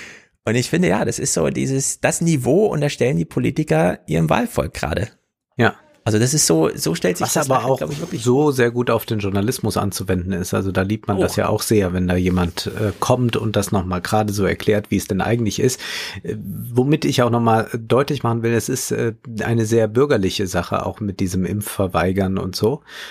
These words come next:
Speaker 2: Äh,
Speaker 1: Mhm.
Speaker 2: nämlich es ist, äh, doch eher so, dass sicherlich aus sozialen Gründen, wir haben das ja auch schon mal geschildert, da es Probleme gibt, Leute zu erreichen mit den Impfungen oder da muss man dann besser mal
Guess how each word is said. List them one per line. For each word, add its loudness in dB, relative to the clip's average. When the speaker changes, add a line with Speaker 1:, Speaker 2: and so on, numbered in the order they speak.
Speaker 2:
Äh, 2
Speaker 1:
Mhm. -2
Speaker 2:
nämlich 0
es 0
ist, 0
äh, 0
doch -2
eher 4
so, 2
dass 0
sicherlich 2
aus 0
sozialen 2
Gründen, 0
wir 2
haben 0
das -2
ja 2
auch -2
schon -4
mal 2
geschildert, 2
da 4
es -2
Probleme 0
gibt, -2
Leute 2
zu -4
erreichen 0
mit 2
den 2
Impfungen 0
oder 0
da 2
muss -2
man 2
dann 0
besser 0
mal 2